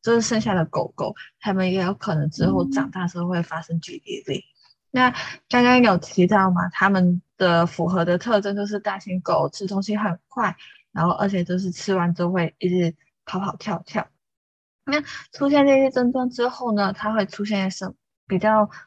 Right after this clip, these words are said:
五大临床症状。第一个是没有呕吐物，但是一直想要呕吐的动作。然后另外呢，就是它的口水都会一直流，一直流。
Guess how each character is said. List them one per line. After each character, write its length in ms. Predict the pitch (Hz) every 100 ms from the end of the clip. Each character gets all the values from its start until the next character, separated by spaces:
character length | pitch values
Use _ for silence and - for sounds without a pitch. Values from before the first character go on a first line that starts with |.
| _ -
五 280 | 208 165 170
大 320 | - 196 - -
临 260 | - 180 180
床 180 | 180 180
症 200 | 185 -
状。 180 | - - - - -
第 100 | 240
一 60 | 247
个 160 | 233
是 180 | 214 233
没 140 | 208 190
有 60 |
呕 280 | - 214 -
吐 300 | - 220 180 - -
物， 200 | 185 160 _
但 160 | - 196
是 180 | 196 -
一 100 | 208
直 180 | 190 185
想 200 | 175 151
要 80 | -
呕 180 | - - -
吐 100 | 180
的 120 | - -
动 200 | 202 - _
作。 240 | - - _ - - -
然 100 | -
后 100 | 202
另 160 | 220 247
外 200 | 247 226
呢， 180 | 208 196
就 160 | 208
是 100 | 214
它 220 | 220 - 208
的 140 | 202 _
口 320 | - 180 175
水 140 | 185 156
都 120 | 170
会 160 | 196 -
一 100 | 214
直 220 | - 170
流， 280 | - - -
一 80 | 196
直 260 | 190 160 147
流。 160 | 202